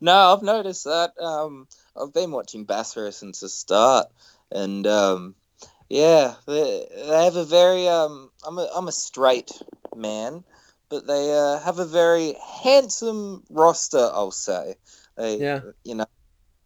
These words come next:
Speaker 1: um, they, they, they do attract a lot of women. It's interesting. Um, what are some other things that, uh,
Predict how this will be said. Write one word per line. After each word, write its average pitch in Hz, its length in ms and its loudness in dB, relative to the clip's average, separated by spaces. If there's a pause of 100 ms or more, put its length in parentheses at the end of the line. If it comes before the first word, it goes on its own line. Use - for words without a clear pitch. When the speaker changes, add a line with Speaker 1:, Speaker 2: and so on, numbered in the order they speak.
(160)
Speaker 1:
um, 120 540 2
they, 156 220 2
they, 156 280 0
they 160 240 -2
do 185 180 0
attract 185 360 -6
a 131 40 -6
lot 120 160 0
of 104 80 -4
women. 95 240 -6
It's 101 220 -8
interesting. 160 800 -2
Um, 110 280 0 (240)
what 370 140 6
are 403 60 8
some 392 180 6
other 254 240 6
things 214 580 -10
that, 165 360 -4
uh, 151 320 -2